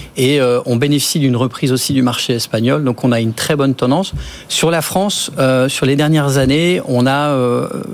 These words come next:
certains, certaines résidences, certains hôtels qui ont été sortis, euh, du périmètre et qui expliquent, en fait, une réduction de, du, du nombre d'appartements.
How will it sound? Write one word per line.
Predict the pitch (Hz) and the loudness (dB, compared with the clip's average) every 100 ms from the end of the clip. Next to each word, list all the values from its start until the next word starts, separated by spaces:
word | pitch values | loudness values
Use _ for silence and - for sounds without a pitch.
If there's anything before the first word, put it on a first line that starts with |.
| - - 190 | -8 -8 -6
certains, | - 147 - - 143 139 131 | -2 -2 -4 -2 0 0 0
certaines | - 131 151 | -2 0 2
résidences, | 135 135 131 139 | 2 2 2 0
certains | - 127 - 123 | -2 -4 -2 -2
hôtels | 123 120 135 131 | 0 0 0 0
qui | - | -2
ont | |
été | 117 123 | -2 -2
sortis, | - 123 - - 127 | -2 -4 -2 0 2
euh, | 123 | 0
du | 120 | -2
périmètre | 110 117 113 160 - - - - | -2 0 0 0 -4 -18 -14 -4
et | 131 | -2
qui | 117 139 | 0 0
expliquent, | 127 - 147 147 - - | -2 -2 -2 -2 -4 -10
en | - | -8
fait, | - 131 - | -4 -4 -2
une | 120 127 127 | -4 0 2
réduction | 120 127 120 - 127 | 2 0 -2 0 2
de, | 127 117 113 113 - | 2 0 0 -2 -2
du, | 127 | -2
du | 117 120 | 0 2
nombre | 127 | 2
d'appartements. | 127 117 113 123 160 | 2 0 -2 0 0